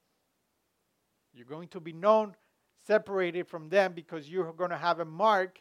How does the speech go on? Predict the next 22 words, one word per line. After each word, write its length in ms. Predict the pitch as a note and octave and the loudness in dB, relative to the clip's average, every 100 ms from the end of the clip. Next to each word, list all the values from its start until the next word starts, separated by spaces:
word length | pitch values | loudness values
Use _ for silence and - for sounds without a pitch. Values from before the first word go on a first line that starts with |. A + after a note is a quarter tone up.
| - | -14
and 120 | D3 | -8
that 160 | D3 | -8
is 100 | C#3+ - - | -8 -18 -18
circumcision. 720 | C3+ B2 C#3 A#2 F3+ - B2+ G#2 _ _ _ _ _ _ _ _ _ _ _ _ _ _ _ _ _ _ _ _ _ _ _ _ _ _ _ _ _ _ _ _ | -18 -18 -20 -12 -10 -10 -16 -20 _ _ _ _ _ _ _ _ _ _ _ _ _ _ _ _ _ _ _ _ _ _ _ _ _ _ _ _ _ _ _ _
And 140 | C#3 C#3 | -18 -16
with 160 | C#3+ | -12
time, 540 | F3 A3 G#3 F#3+ G3 F3 _ _ _ _ _ _ _ _ _ _ _ _ _ _ _ _ _ _ _ A#2+ | -2 0 0 -2 -10 _ _ _ _ _ _ _ _ _ _ _ _ _ _ _ _ _ _ _ _ _
we 80 | B2 | -8
know, 280 | D3+ G#3 F#3+ | 2 4 4
because 420 | D3 - B2+ B2+ _ _ _ _ _ _ | -4 -12 -12 -12 _ _ _ _ _ _
even 220 | B2+ C3 C#3 | -20 -16 -4
now 200 | E3 E3 | 0 0
we 120 | D3 | -2
can 200 | D3 A#2+ _ | -16 -20 _
kinda 220 | D3+ C#3 | -12 -12
still 340 | - - D#3 C3 | -16 -12 -10 -12
see 300 | _ E3 C#3+ | _ -14 -12
a 20 | |
little 240 | D#3+ F#3 | -10 -10
bit 160 | C3 B2 | -12 -14
of 180 | A2+ A#2+ | -14 -16
it 140 | D3 | -20